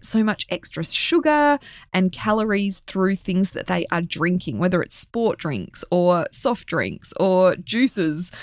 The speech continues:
um, or, you know, flavored milks, those sorts of things. So back to basics, the primary source of fluids should be water.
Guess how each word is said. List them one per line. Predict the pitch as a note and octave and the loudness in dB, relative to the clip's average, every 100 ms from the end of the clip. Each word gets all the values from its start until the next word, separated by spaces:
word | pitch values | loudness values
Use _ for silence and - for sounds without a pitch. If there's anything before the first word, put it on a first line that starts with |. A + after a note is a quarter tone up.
| - - - | -16 -6 2
um, | F3 F3 F3 - | 4 4 2 0
or, | F#3+ F#3+ F#3+ F#3 - | 2 4 6 4 0
you | G#3 | -2
know, | F#3 | -2
flavored | - G3+ A3 A3 F3+ | -2 0 0 2 4
milks, | F#3+ F#3+ - - | 4 2 -4 -2
those | F3+ F#3 | 0 0
sorts | - F3 - | -2 -4 -6
of | F3+ | -8
things. | - D#3+ E3 - | -6 -4 -4 4
So | F#3+ F3+ F3+ - - - _ _ - | 4 4 0 -8 -20 -20 _ _ -14
back | F3 C4 C#4 - | -4 0 0 0
to | C#4+ | 0
basics, | G3 G#3 - G3+ - - - - | 2 2 0 -2 -4 -8 -10 -8
the | F#3 F#3+ F#3 F3 D3 - - | 2 6 6 4 0 -6 -14
primary | - B3+ C4 C4 B3+ A#3 G#3+ | -6 0 4 4 4 2 0
source | G#3+ - G#3 G#3 G3+ G3+ - | -2 -2 0 2 0 0 2
of | F#3+ F#3 F#3 | 4 4 2
fluids | - - G3+ G#3+ A3 G#3 F3+ | -12 -8 0 2 4 4 2
should | - G3+ F3+ | -2 -4 -2
be | D#3 | -4
water. | D#3+ G#3+ C4 C4 C4 B3 A3+ | -4 2 4 4 2 0 0